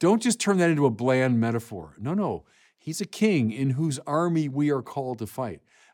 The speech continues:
But then don't understand that metaphor in worldly terms,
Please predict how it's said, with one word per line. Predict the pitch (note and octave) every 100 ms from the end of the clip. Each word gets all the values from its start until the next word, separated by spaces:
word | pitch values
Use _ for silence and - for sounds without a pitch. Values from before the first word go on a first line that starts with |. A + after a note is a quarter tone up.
| -
But | C3+ -
then | F#3+ G3+ D3 - A2
don't | E3 G#3+
understand | A#3+ G#3 E3 - - D#3 C#3+
that | A#2+
metaphor | A2+ G#2+ G#2 A#2 G#2+
in | G#2
worldly | G#2+ A#2 G#2+ G2+
terms, | F#2 G2+ F2 C#2+ -